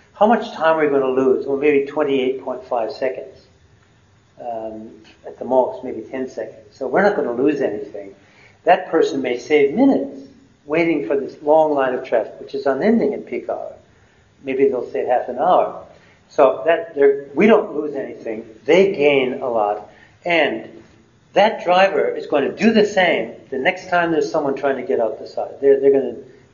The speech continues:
pay someone else the same courtesy we paid them, and all the drivers behind us are going to do the same. Say, "Oh, that was nice," uh, and they'll do it. So we're going to spread goodness in the community. But I think that's it. And the final word on all of this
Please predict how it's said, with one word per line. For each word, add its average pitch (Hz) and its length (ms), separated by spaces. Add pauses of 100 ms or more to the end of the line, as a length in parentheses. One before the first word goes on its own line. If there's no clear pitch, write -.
(680)
pay 151 180
someone 147 320
else 131 240
the 135 80
same 131 200
courtesy 127 380
we 170 140
paid 139 280
them, 139 200 (280)
and 135 80
all 196 140
the 208 120
drivers 147 400
behind 135 380
us 117 200
are 123 60
going 120 160
to 117 100
do 110 60
the 104 80
same. 110 300 (200)
Say, 139 120
"Oh, 180 100
that 175 120
was 110 140
nice," 117 300 (600)
uh, 117 260
and 127 100
they'll 147 260
do 120 140
it. - 160
So 156 160
we're 147 120
going 147 120
to 131 80
spread - 400
goodness 139 400
in 135 100
the 117 100
community. 123 540 (540)
But 147 180
I - 40
think 240 200
that's - 300
it. - 360 (200)
And 147 420
the 147 80
final 185 380
word 147 260
on 139 100
all 214 260
of - 80
this - 360